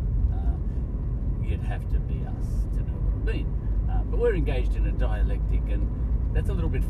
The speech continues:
foreign to the modern social media world. You know, when people ask questions, they want answers, you know. No, they don't ask questions, they just give answers, you know.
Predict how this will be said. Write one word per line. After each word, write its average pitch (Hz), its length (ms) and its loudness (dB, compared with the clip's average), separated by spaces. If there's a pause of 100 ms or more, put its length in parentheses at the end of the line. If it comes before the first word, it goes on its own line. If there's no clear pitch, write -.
(140)
foreign - 540 2 (400)
to - 540 2
the - 60 4
modern - 440 0
social - 440 -2
media - 420 -2
world. - 540 -2
You - 80 0
know, - 140 -2
when - 240 -4
people - 260 -2
ask - 220 0
questions, - 380 -2
they - 80 -2
want 175 200 0
answers, - 560 0
you - 60 0
know. - 160 -2 (500)
No, - 220 0
they - 120 -2
don't - 200 0
ask - 200 -2
questions, - 320 0
they - 120 0
just - 280 0
give - 140 -2
answers, - 540 0
you - 60 0
know. - 140 2